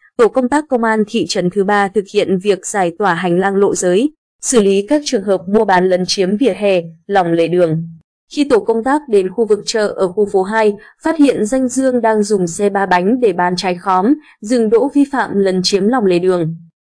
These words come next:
Tổ công tác lập biên bản, tạm giữ cân, loa cầm tay của Danh Dương. Bị can Danh Dương không chấp hành ký biên bản và chạy về nhà lấy hai dao, sau đó quay lại chợ dùng lời lẽ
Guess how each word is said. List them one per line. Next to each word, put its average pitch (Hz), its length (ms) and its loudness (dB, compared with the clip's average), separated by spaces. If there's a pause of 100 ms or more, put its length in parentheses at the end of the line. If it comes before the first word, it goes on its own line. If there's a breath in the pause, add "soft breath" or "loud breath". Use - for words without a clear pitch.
(260)
Tổ 208 100 4
công 214 220 -2
tác 277 180 -2
lập 240 200 0
biên 233 220 -2
bản, 175 340 -2 (160)
tạm 196 220 -2
giữ 208 140 -2
cân, 214 360 0 (180)
loa 202 180 2
cầm 180 280 -4
tay 196 300 0
của 180 100 0
Danh 185 200 -2
Dương. 196 280 2 (540)
Bị 233 120 -2
can 269 220 2
Danh 262 180 2
Dương 247 240 2
không 220 220 -2
chấp 277 160 -4
hành 202 220 -2
ký 185 160 -2
biên 240 180 2
bản 180 380 2
và 170 140 2
chạy 185 240 -2
về 180 160 2
nhà 175 220 0
lấy 165 160 0
hai 208 200 -2
dao, 208 320 0 (200 loud breath)
sau 254 220 -2
đó 196 280 2
quay 233 160 0
lại 208 280 0
chợ 185 220 -2
dùng 185 220 0
lời 175 160 2
lẽ 180 320 0